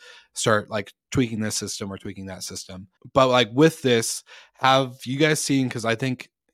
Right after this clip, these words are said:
you know, I was listening to another podcast outside of our industry. The C E O of Kayak was basically describing how companies like Vacasa, Sonder, and other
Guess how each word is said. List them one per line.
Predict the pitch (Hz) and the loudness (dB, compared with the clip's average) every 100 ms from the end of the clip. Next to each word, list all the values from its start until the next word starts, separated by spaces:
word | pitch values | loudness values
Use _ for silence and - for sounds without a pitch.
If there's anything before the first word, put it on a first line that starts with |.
| 117 | -6
you | |
know, | 110 104 | -2 0
I | 107 | -2
was | 110 - | -2 -4
listening | 135 135 113 | -4 -4 -4
to | |
another | 113 107 107 | -2 -2 -4
podcast | - 107 - 113 101 | -2 -4 -2 -4 -4
outside | 117 123 - 160 165 | -4 -6 -2 0 2
of | |
our | 139 | 0
industry. | 131 123 - - 120 120 107 - - - | -2 -4 -6 -6 -2 -2 -2 -10 -20 -8
The | |
C | - 165 160 | -6 -6 0
E | 139 | 2
O | 123 | 2
of | - | -2
Kayak | 110 110 104 107 | 0 2 2 -2
was | 110 - | -8 -8
basically | 113 - 113 104 | -8 -6 -6 -6
describing | - 107 107 104 101 | -6 -4 -4 -6 -10
how | 113 107 101 98 - - - - | -8 -4 -2 -4 -8 -20 -20 -6
companies | 123 107 107 110 | -6 -4 -6 -6
like | 117 | -6
Vacasa, | 143 165 147 110 98 | -2 0 0 -2 -8
Sonder, | - 165 151 113 104 101 | -2 0 0 -2 -2 -2
and | 123 135 | -4 -2
other | 165 156 110 - | 0 0 0 -6